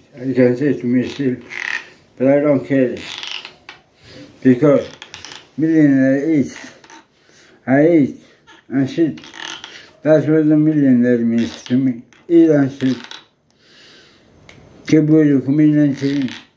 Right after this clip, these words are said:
Yo, commission. Sakatına kapsada. İdin eri. İnsan dinleyi, yüzde sıkını dinleyi. Intaan ilaahay xisbiyadii ilaahay. Intaan ilaahay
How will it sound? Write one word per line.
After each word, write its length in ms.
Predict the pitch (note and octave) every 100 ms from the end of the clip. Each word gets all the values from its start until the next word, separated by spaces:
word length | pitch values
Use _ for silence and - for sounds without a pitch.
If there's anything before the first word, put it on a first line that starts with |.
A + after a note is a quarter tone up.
| _
Yo, 260 | D3 E3 C#3+
commission. 520 | D3 D#3 E3+ D3+ C3 A2 - - - _ _ _ _ - - - - - - - _ - - _ -
Sakatına 580 | - B2+ D#3 D#3 C3 A#2+
kapsada. 480 | A#2 - B2 A#2 - - - - -
İdin 280 | C3 B2+ C#3+
eri. 320 | D#3+ B2+ A2+ - _ D#3
İnsan 520 | D#3+ D3+ E3 D#3+ C#3
dinleyi, 440 | C#3+ D3+ E3 D#3+
yüzde 240 | D3+ C#3 C#3+
sıkını 220 | - C#3+
dinleyi. 760 | D3 C3 B2+ C3+ C#3 A2+ - _ - - - - -
Intaan 500 | D#3+ C#3+ E3 D#3 C#3+
ilaahay 420 | C#3 D#3 D#3 B2+
xisbiyadii 640 | B2 A#2+ B2 D3 C#3+ C3 B2+
ilaahay. 320 | B2+ C#3 C#3 A2+ - _ - - - -
Intaan 440 | D#3+ D3 E3 D#3+ D3
ilaahay 420 | D#3 D#3+ D#3+